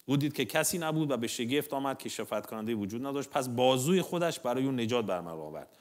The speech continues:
عدالت وی از او حمایت کرد. پس عدالت را چون زره بر تن کرد، کلاه خود نجات را بر سر نهاد، جامه انتقام را در بر کرد و خویشتن را به دای غیرت ملبس ساخت." خداوند اینجا می‌خواد قومش رو نجات بده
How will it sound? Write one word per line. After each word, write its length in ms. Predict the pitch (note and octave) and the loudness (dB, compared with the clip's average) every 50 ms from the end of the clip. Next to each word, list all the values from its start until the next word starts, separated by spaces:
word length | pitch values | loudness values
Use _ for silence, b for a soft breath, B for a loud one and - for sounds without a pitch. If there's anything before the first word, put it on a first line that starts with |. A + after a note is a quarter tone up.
| B B B B B B B _ - | B B B B B B B _ -2
عدالت 460 | C3+ C3 C3 C3 C3+ D3 D#3+ D#3+ E3+ | 2 4 4 6 6 6 4 4 2
وی 220 | E3+ D#3+ D#3+ D#3 | 0 0 2 2
از 180 | C#3+ B2+ A#2+ C3 | 2 2 0 0
او 100 | C#3 B2+ | -2 -2
حمایت 380 | B2 A2+ A2 A2 G#2+ G2+ F#2+ | -2 -2 -2 0 0 0 -2
کرد. 200 | - - D#2 - | -4 -8 -12 -6
پس 260 | - C3+ A#2+ - - C3+ | -2 -2 0 0 0 0
عدالت 500 | C#3+ B2+ C#3 C#3 D3 E3+ G3+ G#3+ G#3 - | 0 2 2 2 4 4 2 2 2 -2
را 60 | F#3 | -6
چون 240 | - - - G3 F#3 | -6 -4 -4 -4 -2
زره 340 | D3+ C3 C3+ C#3 E3 D#3 | -2 0 0 0 0 0
بر 160 | B2+ B2+ A#2 A2 | 0 0 0 0
تن 200 | - B2 A2+ G2+ | -2 -4 -6 -6
کرد، 300 | - - D2 - - _ | -6 -8 -10 -12 -12 _
کلاه 260 | - - C#3 C3+ C3+ C3 | -2 0 2 4 4 2
خود 240 | C3 - E3+ E3 | 2 0 0 0
نجات 420 | F3+ E3 D3 C#3 B2+ D3 D3+ D3 - | 0 0 0 0 0 0 0 0 -2
را 60 | D3+ | -2
بر 160 | B2+ A#2 A2 | 0 0 0
سر 200 | - - C3 B2 | 0 0 -2 -2
نهاد، 340 | A2+ G#2 F#2+ F#2 E2 - - B B B B B B B B - | -2 -4 -4 -6 -6 -8 -10 B B B B B B B B -4
جامه 360 | G2 A#2+ B2+ C3+ C#3 D#3 F3+ | 0 2 2 4 4 2 2
انتقام 380 | F3+ D#3 - D#3+ C#3+ D#3 D#3+ D3+ | 0 0 0 -2 0 0 0 0
را 80 | D#3+ | 0
در 180 | D3 B2+ A#2 A#2 | 2 4 4 4
بر 180 | A#2 B2+ B2+ | 4 4 2
کرد 380 | B2 - - B2+ A#2 A2+ A2 A2 | 2 2 0 0 2 2 0 -2
و 60 | A2 | -6
خویشتن 460 | G2+ - - A#2+ - - - C3 C3 | -6 -6 -6 -6 -6 -4 -4 -2 -2
را 60 | B2+ B2 | -2 -2
به 120 | A#2 G#2 | -2 -4
دای 200 | F#2+ G#2+ A2 A2+ | -4 -4 -4 -4
غیرت 400 | G2+ G2 F2+ F2+ G2+ G2 G2 F#2+ B B B B B B B - | -4 -4 -4 0 0 0 0 -2 B B B B B B B -10
ملبس 480 | F2+ F#2 F2 E2 D#2 D#2+ E2 - - - | -6 -4 -4 -4 -6 -8 -8 -8 -8 -10
ساخت." 220 | - - - _ _ _ _ _ - - | -10 -12 -16 _ _ _ _ _ -18 -12
خداوند 340 | - G2+ A2 A#2 A#2+ A#2+ | -10 -6 -4 -4 -4 -6
اینجا 420 | A2+ G#2 G2 A2 A2+ A#2 A#2+ B2 B2 - b b b b b b | -8 -8 -8 -6 -4 -4 -4 -6 -8 -10 b b b b b b
می‌خواد 200 | - A2 A2+ C3 | -16 -12 -12 -10
قومش 340 | A#2 A2 B2+ D#3+ F3+ E3 C3+ | -6 -4 -2 -2 -2 -2 -4
رو 100 | - A2+ | -6 -6
نجات 360 | G2+ G2 F2 G2 F#2 F2+ - | -6 -6 -6 -6 -8 -8 -8
بده 380 | - F#2+ F2 G2 G#2 A#2 D3 F3 | -10 -8 -6 -4 -4 -4 -6 -8